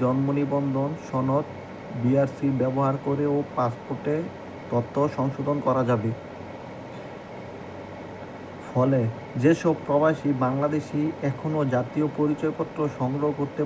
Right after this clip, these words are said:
পারেনি, তারা অনলাইন জন্ম নিবন্ধন সনদ বিআরসি ব্যবহার করে পাসপোর্টের প্রয়োজনীয় তথ্য সংশোধন করতে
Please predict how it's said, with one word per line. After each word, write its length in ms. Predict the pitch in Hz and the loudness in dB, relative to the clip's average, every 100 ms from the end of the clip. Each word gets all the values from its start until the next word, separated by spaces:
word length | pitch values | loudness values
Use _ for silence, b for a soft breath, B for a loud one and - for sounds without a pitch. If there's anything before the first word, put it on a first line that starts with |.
| 139 | 2
পারেনি, 360 | 139 139 135 143 - | 2 2 0 -2 -2
তারা 240 | 143 131 - - 127 | 0 0 0 0 0
অনলাইন 360 | 127 135 139 139 - - - - - - 120 | 2 2 0 -4 -6 -10 -12 -12 -12 -8 2
জন্ম 260 | 127 127 139 143 143 - | 4 4 2 2 0 0
নিবন্ধন 520 | 151 143 147 143 135 147 - | 0 4 2 2 2 0 -2
সনদ 380 | 139 139 139 147 - - - 123 | 0 2 2 0 -4 -10 -4 2
বিআরসি 500 | 131 147 143 - 139 131 | 4 4 2 0 0 2
ব্যবহার 380 | 131 127 139 135 131 | 2 2 0 0 -2
করে 200 | 139 135 131 - | -2 0 0 0
পাসপোর্টের 600 | 123 - 139 131 139 143 - - - - - - - | 0 0 -4 -2 -2 -4 -6 -10 -12 -12 -12 -12 4
প্রয়োজনীয় 520 | 151 151 156 156 160 - | 6 8 4 4 0 2
তথ্য 220 | 131 131 156 156 | -2 2 2 2
সংশোধন 460 | - 143 135 139 151 147 | 0 -2 0 0 0 0
করতে 260 | 143 - | -4 0